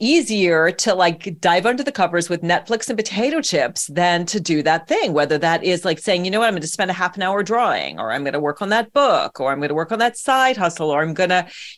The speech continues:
you know, take that yoga class." It's so interesting because our brains are so wired to be couch potatoes. And we live in this environment that's like, "Hello, <laughs> it's so easy to be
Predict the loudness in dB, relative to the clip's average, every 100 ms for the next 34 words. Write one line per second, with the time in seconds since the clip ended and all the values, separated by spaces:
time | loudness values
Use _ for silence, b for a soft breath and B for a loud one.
0 | 0 2 2 -2 -4 0 -2 0 0 0
1 | -2 0 0 0 -4 -4 -4 -2 -4 -4
2 | -6 -4 -4 -2 -4 -2 -2 -2 -4 -4
3 | -2 0 0 0 0 -2 -4 -2 0 0
4 | 2 2 2 -2 -4 -8 -4 0 0 -2
5 | -2 0 0 -6 -10 -14 B B B _
6 | -6 -2 0 0 -2 2 4 4 2 0
7 | -2 2 4 4 2 0 0 -2 0 -2
8 | 0 2 6 6 6 2 0 -2 -2 2
9 | 4 4 2 2 0 0 -2 -2 0 0
10 | -2